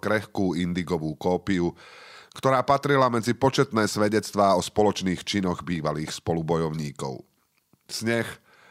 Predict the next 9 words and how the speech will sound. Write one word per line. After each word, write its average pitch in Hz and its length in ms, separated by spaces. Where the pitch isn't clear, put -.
krvavo 117 480
červený 82 560
sneh. 90 320
Začína 113 400
sa 117 160
správa 120 480
istého 101 560
írskeho 110 480
dôstojníka. 82 880